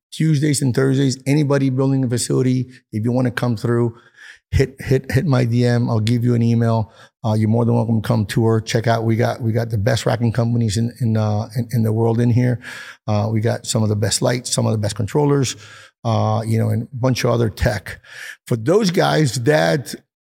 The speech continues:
aren't looking to spend that much money go-, and wanna do a tour, 'cause I get those all the time. And I feel bad for those guys because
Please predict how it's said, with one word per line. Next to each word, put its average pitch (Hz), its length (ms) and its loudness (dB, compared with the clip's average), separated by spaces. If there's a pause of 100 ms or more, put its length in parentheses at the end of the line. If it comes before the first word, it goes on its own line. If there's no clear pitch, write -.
(280)
aren't 151 180 0
looking 143 340 2
to 120 100 2
spend 131 320 2
that 127 80 4
much 123 260 0
money 120 520 0 (100)
go-, 123 240 0
and 117 260 2
wanna 117 200 2
do 113 180 2
a 107 60 -2
tour, 117 280 0
'cause 113 200 -2
I 113 80 0
get 113 240 -2
those 110 160 -2
all 110 100 0
the 110 100 -4
time. 107 380 -6
And 117 140 0
I 113 80 0
feel 160 320 -2
bad 113 340 -2
for 120 120 -4
those 107 180 0
guys 113 240 -4
because 123 340 -6